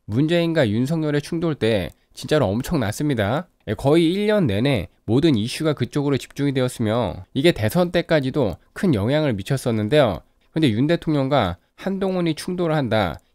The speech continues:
이거는 문재인과 윤석열 충돌보다 더 큰 이슈 블랙홀이고 문재인 때와는 비교도 안 될 것이며 문재인과 윤석열의 충돌 때는 좌파 진영에서 문재인이 키우는 계획에 물렸다.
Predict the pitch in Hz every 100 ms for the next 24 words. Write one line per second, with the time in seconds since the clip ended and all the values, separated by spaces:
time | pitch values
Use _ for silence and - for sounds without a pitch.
0 | - 117 156 170 127 90 - _ 101 120
1 | 165 165 160 151 107 123 156 151 143 -
2 | 165 160 123 135 104 80 _ _ - 117
3 | - 160 117 139 110 120 131 139 120 135
4 | 117 78 - _ - 120 151 165 147 143
5 | 135 156 101 85 _ - - 131 156 131
6 | 101 131 131 - 113 123 107 78 - -
7 | 120 151 175 170 123 123 170 160 151 147
8 | 180 175 160 139 151 90 - _ - 110
9 | - 160 165 147 139 156 95 67 _ -
10 | 101 135 160 160 156 147 - 180 175 120
11 | 110 127 113 98 131 131 117 76